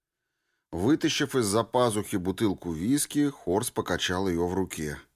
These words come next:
"Ого! А где ты был, когда мы с Лопатой горбатились?" "Был кое-где. Узнал кое-что". Хорс свинтил бутылке головку,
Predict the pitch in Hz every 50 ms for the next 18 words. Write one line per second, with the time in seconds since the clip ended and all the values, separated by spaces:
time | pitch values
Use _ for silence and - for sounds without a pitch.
0 | _ _ _ - - 78 90 87 76 73 78 80 87 95 101 92 - - _ _
1 | _ _ _ _ _ _ _ _ - 80 90 87 90 104 139 156 135 - 131 113
2 | 120 151 147 117 - 117 107 104 117 117 117 127 127 - 123 127 135 - 156 143
3 | - - 104 90 87 101 101 90 92 92 85 - - 73 73 - - - - -
4 | _ _ _ _ _ _ - - 101 131 147 165 160 139 101 80 - _ _ -
5 | 87 87 87 85 87 82 85 85 80 73 69 - _ _ _ _ _ _ _ _
6 | _ _ - 78 87 87 95 110 113 113 110 98 82 73 - _ _ _ - 76
7 | 82 82 76 - - - 87 82 78 71 67 - _ _ _ _ _ _ _ _
8 | _ _ _ _ _ _ _ _ _ _ _ _ - 104 120 139 147 147 143 -
9 | - - 104 104 110 110 107 - - 131 127 117 101 95 98 98 - 117 113 107
10 | 98 - 98 92 85 90 85 82 90 104 120 147 143 - - 139 139 135